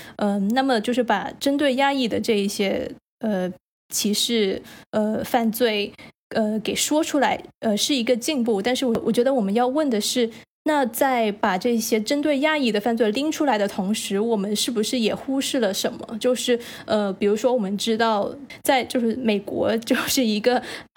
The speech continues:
就长久以来是建立于种族主义之上的一个国家，那它的种族主义包括针对黑人的，然后针对，呃，这些，呃，穆斯林的，然后，呃，所谓的非法移民的，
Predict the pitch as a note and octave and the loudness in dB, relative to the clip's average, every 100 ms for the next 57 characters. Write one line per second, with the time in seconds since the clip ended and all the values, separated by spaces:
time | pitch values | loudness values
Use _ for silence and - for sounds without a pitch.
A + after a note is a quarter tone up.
0 | - _ - B3+ - G#3+ C4 C4+ A#3+ B3+ | -20 _ 0 0 2 2 2 4 2 2
1 | - - A3 B3 G3+ A#3+ A3 A3 G#3 - | 0 2 2 0 2 2 2 2 0 -2
2 | - _ _ - G3 F#3+ G#3+ G3+ G3+ A3+ | -12 _ _ 0 0 0 0 0 0 0
3 | A3+ C#4 A#3 G3 G#3+ G#3 - G3 F#3+ F#3 | 2 2 2 0 -2 -2 -6 -4 -2 0
4 | A#3 A#3 - - - B3+ A#3 - A3 G#3+ | 0 -2 -6 -6 0 0 0 -2 0 0
5 | F#3 G#3 G#3 G#3+ A3 C4 C#4+ - A3 - | -2 -2 -2 -2 0 0 0 0 0 -2
6 | - - B3 B3 G#3+ A#3 A3 A3+ - G#3 | -4 0 2 2 2 0 0 0 -4 -2
7 | G3+ A3 G#3 A3+ A3+ A3+ A3 G#3+ - - | 0 0 0 0 2 2 0 -2 -8 -20
8 | - G#3 F#3+ F#3 G#3+ - A3 G#3 G3+ - | -6 -2 0 0 -2 -4 -2 0 0 -2
9 | G3+ A3+ A3 - - G#3 B3+ A#3+ B3+ G#3 | -2 -2 -6 -6 0 2 2 2 0 0
10 | F#3+ G3+ A3+ G3 - F#3 G3+ G3 A3+ G#3 | -2 0 2 2 0 0 0 2 2 2
11 | G3 - - G#3 F#3+ F#3+ G3+ F#3+ G#3+ A3+ | 0 -6 -6 -2 -2 -2 -2 0 2 2
12 | G#3+ - - - - - B3+ C#4+ B3 G3+ | 2 0 -2 -4 -6 0 2 2 0 -2
13 | F3+ G3 F#3 A3+ G3+ - | -2 0 0 0 0 0